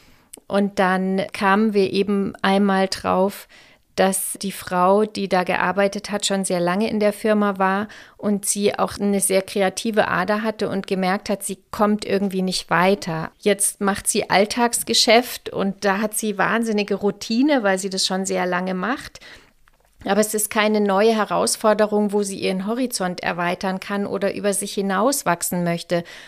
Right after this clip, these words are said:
Und sie wollte einfach sich weiterentwickeln. Ja, und es war bei dem Arbeitgeber aber nicht mehr möglich, weil der Geld sparen musste und der Firma ging's nicht so gut. Und dann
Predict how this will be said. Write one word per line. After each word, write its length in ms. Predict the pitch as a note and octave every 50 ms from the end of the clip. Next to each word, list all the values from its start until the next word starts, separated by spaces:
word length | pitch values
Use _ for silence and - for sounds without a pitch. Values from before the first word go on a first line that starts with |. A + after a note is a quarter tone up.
| - - _
Und 200 | - - G3+ G3
sie 160 | - G#3 F3+
wollte 340 | F3+ F3+ F#3 G3 F#3+ A3 -
einfach 320 | - F#3 F#3+ F3+ G3+ F#3+ -
sich 320 | - - F#3+ - - -
weiterentwickeln. 1080 | E3 E3 G3 G#3+ - A3 F3 - - E3 - - E3 E3 - F#3+ D#3+ D#3+ E3 D#3+ F3+ - _ _ -
Ja, 180 | - F#3 F3+
und 180 | - F#3+ F#3 F3+
es 160 | F#3+ F#3 -
war 180 | F#3+ F#3 F#3 F#3
bei 120 | F#3+ F#3
dem 240 | F3+ - G3 G#3+ G#3+
Arbeitgeber 640 | - - G3 G3 G3+ F#3+ - - G3+ G3+ F#3+ G3 F#3
aber 200 | - E3 F#3+ F3+
nicht 220 | F3+ F3+ - -
mehr 140 | F3+ E3+ E3+
möglich, 640 | E3 F3 G3 G3+ G3+ - E3 E3 F3 F#3+ - - - - - - - - - -
weil 300 | F#3+ F3 F3 F3 F3 E3+
der 420 | F3 F#3 F3+ F3+ F3 F3 F3 - -
Geld 260 | F#3+ F#3+ G3 G#3 G3+
sparen 440 | - - - F3+ F3+ F#3 G3 G3+ G3
musste 640 | G3 G3 G3+ G3+ - - - G3 F#3+ F#3+ F3+ F3+ -
und 180 | - F3 F3+ E3+
der 140 | F#3+ F3 -
Firma 300 | - A#3+ A3 A3 G#3+ G3+
ging's 320 | G3+ G3+ G3 G3 - -
nicht 200 | F#3+ F3+ - -
so 120 | - F#3+ F3+
gut. 340 | - F#3+ F#3+ G3 G3 - - - - - - - -
Und 300 | - - F#3 F#3 F3 -
dann 280 | E3+ F3 F3+ F#3 F#3